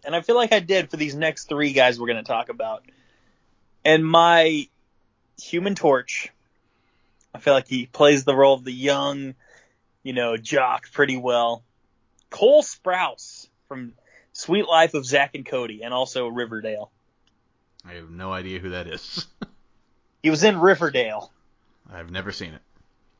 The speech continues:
Speaker 1: Whatever. He was, uh, Big Daddy. He was the kid.
Speaker 2: Well, you can keep saying characters. I've never seen the show.
Speaker 1: Whatever, dude. You, you've never seen Big Daddy.
Speaker 2: Big
Speaker 1: With Adam
Speaker 2: Dad.
Speaker 1: Sandler.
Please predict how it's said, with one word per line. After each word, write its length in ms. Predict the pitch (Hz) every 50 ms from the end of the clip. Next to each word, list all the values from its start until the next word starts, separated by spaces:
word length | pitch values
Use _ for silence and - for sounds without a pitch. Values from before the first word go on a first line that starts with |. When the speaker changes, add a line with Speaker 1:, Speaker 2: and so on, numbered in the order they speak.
| _ _ _ _ _ -
Speaker 1:
Whatever. 500 | - 131 143 143 143 135 117 113 107 101 _ _ _ _ _ _ _ _ _ -
He 60 | 147
was, 140 | 151 151 139
uh, 200 | 160 156 151 147
Big 240 | 135 135 165 160 151
Daddy. 400 | 143 143 147 151 160 170 170 160 _
He 40 | -
was 120 | 147 135 131
the 80 | 131
kid. 320 | - - 147 147 151 156 - _ _ _ _ _ _ _ _ _ _ _ _ _ _ _ _ _ _
Speaker 2:
Well, 80 | -
you 80 | 73 78
can 100 | 80 80
keep 220 | - 101 92 -
saying 380 | - - 117 120 120 104 90 87
characters. 560 | - - 110 107 92 80 - 87 85 87 87
I've 180 | 87 87 90 95
never 180 | 95 87 87
seen 200 | - - 98 82
the 60 | 78
show. 320 | - - 95 82 80 82 - _ _ _ _ _ _ _ _
Speaker 1:
Whatever, 360 | - 139 156 180 180 160 147
dude. 240 | 139 135 131 135 135 _ _ 165
You, 160 | 175 214 - - - -
you've 220 | 269 311 339 330
never 220 | 262 254 240 214
seen 280 | 220 220 - 220 190 160
Big 300 | 131 139 165 165 151 135
Daddy. 480 | 127 135 127 120 117 110 107 107 101 _ _ _ _ _ _ _ _ _ _ _ _ _ _ _ _ _ _ _ _ _ _ _ _ _ _ _ _ _ 151 123 _
Speaker 2:
Big 120 | - 165 175
Speaker 1:
With 20 |
Adam 260 | 185 196 220 220 214
Speaker 2:
Dad. 80 | - 165
Speaker 1:
Sandler. 600 | - 214 202 185 165 147 135 127 117 107 104